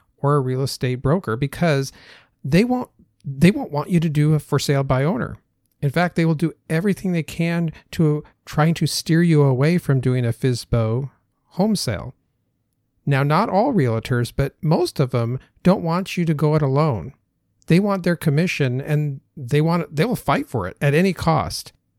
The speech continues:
It's not that they don't want to see you save money, but it's more that they want to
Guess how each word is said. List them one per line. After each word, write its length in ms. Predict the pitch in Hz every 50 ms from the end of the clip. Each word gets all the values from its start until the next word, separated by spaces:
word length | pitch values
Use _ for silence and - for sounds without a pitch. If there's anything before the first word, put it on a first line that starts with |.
| _ _ -
It's 200 | 160 147 - -
not 240 | 185 202 254 294 -
that 160 | 254 226 -
they 120 | - 160 147
don't 380 | 131 - 147 147 147 - - -
want 480 | 156 113 113 123 165 220 311 _ -
to 100 | - 151
see 240 | 139 - - - 147
you 140 | 123 123 120
save 340 | 117 - - 123 113 110 107
money, 420 | 107 101 101 98 101 110 131 - _ _ _ _ _ _ _ _ _
but 120 | - 170 170
it's 120 | - -
more 200 | 185 180 196 208
that 160 | 196 175 -
they 100 | - 165
want 320 | 156 147 139 147 151 160 -
to 280 | - - 139 127 127